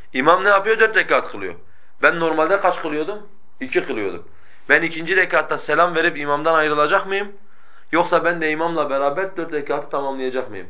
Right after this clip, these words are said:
Ben imamla beraber dört rekatı tamamlayacağım. Niye? Bu konuda özel bir delil yok. Yani bunun im-, me'mum nasıl yapacak? Hani Resulullah Aleyhisselatü Vesselam'dan bize naklolunan bir şey yok. Lakin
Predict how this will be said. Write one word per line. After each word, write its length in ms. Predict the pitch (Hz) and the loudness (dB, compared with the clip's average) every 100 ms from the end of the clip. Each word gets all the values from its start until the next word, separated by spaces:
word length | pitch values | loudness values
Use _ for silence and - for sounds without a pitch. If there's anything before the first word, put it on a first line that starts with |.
| 104 | 0
Ben 200 | 156 185 | 2 2
imamla 380 | 160 170 175 151 | 0 -2 0 0
beraber 400 | 143 147 165 175 | 2 2 2 -2
dört 200 | 165 160 | -4 -6
rekatı 340 | 143 139 143 | -6 -4 -4
tamamlayacağım. 580 | - 135 113 104 90 90 - - - - - - | -2 -2 -4 -6 -8 -10 -12 -12 -12 -12 -12 -12
Niye? 500 | 117 156 233 214 214 - - - - - - - - | -8 0 4 4 2 -6 -12 -12 -12 -12 -12 -12 -12
Bu 240 | 113 - | -6 0
konuda 600 | - 214 180 185 220 220 - - - - - | 6 6 6 4 4 2 -10 -12 -12 -6 2
özel 360 | 160 202 208 | 4 6 4
bir 120 | 196 | 4
delil 240 | 165 180 214 | 0 2 4
yok. 340 | 143 92 - - | 2 2 -4 -8
Yani 280 | - 131 135 | -4 -2 -2
bunun 200 | 147 156 | -6 -6
im-, 280 | 156 143 135 | -8 -10 -10
me'mum 460 | 131 127 156 156 | -6 -6 -4 -4
nasıl 240 | 151 156 135 | -4 -4 -2
yapacak? 380 | 120 117 101 85 - | -2 -2 -4 -6 -6
Hani 180 | 113 | -6
Resulullah 320 | 113 120 131 143 | -4 -4 0 2
Aleyhisselatü 400 | 131 143 135 131 | 2 0 -2 -4
Vesselam'dan 480 | 120 127 143 160 | -6 -6 -6 -6
bize 220 | 131 139 147 | -4 -4 -2
naklolunan 520 | 151 143 135 175 180 | -2 -2 -4 -6 -6
bir 60 | |
şey 160 | 156 143 | -4 -4
yok. 180 | 104 - - - - - - | -4 -6 -12 -12 -12 -12 -10
Lakin 640 | 120 175 220 214 220 220 | 4 6 6 4 -2 -4